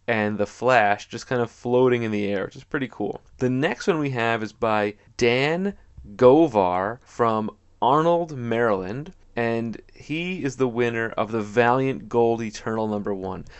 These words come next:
They must have had so many of these Valiant Gold Eternal number one, uh, that they just, they can't get rid of 'em, and they're just giving 'em away like crazy. If you,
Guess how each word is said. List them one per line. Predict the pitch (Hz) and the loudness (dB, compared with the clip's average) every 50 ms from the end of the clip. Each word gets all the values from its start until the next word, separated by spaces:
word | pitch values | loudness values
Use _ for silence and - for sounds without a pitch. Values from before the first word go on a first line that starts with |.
| - - - - | -20 -20 -18 -16
They | - 113 175 240 | -2 0 0 2
must | 311 339 370 311 - - | 2 0 -2 -2 -2 -4
have | 214 165 | -4 -4
had | 160 160 147 131 123 110 - | -4 -2 -2 -2 -2 -2 -8
so | - - - - - - - 143 135 147 156 | -10 -8 -8 -8 -8 0 4 4 4 4 4
many | 165 160 147 143 143 143 143 143 143 139 - - | 2 0 0 0 0 0 0 -2 -2 -2 -2 -2
of | 107 101 | -2 0
these | 113 120 120 117 113 104 - - _ _ - - | 0 0 0 0 -2 -4 -8 -16 _ _ -20 -16
Valiant | 143 127 107 120 120 123 127 127 131 135 123 - 113 - | -10 0 4 4 4 6 4 4 2 2 0 -2 -2 0
Gold | 120 120 117 117 127 120 | 2 2 4 2 2 0
Eternal | 117 107 - 131 127 123 117 113 | 0 4 6 6 6 8 6 4
number | 113 117 117 113 113 113 | 4 2 2 4 4 4
one, | 107 101 107 110 113 120 131 139 135 - - - - - | 4 4 2 2 2 0 -2 -4 -6 -10 -16 -20 -8 -4
uh, | 113 110 104 101 98 95 - - - _ _ _ | 0 2 2 4 2 2 0 -4 -14 _ _ _
that | 110 120 113 | -6 0 2
they | 127 127 | 2 2
just, | 120 139 135 113 107 95 - - - _ _ | 4 2 0 0 -2 -12 -20 -20 -20 _ _
they | - 139 143 | 6 6 6
can't | 135 - - 165 143 | 8 6 6 6 6
get | 143 127 113 | 6 6 8
rid | 117 151 156 | 8 6 6
of | 131 - | 4 2
'em, | 98 92 95 | 0 -4 -2
and | 101 107 | -2 -2
they're | 107 | 0
just | 101 123 110 98 98 | 0 -2 -4 0 2
giving | 123 131 127 131 123 | 2 4 4 4 2
'em | 120 | 2
away | 120 123 | 2 2
like | 123 117 113 113 107 | 2 2 0 -2 0
crazy. | - 123 131 147 147 127 - - | 0 2 2 2 2 0 -2 -8
If | - - | -8 -8
you, | 104 | -10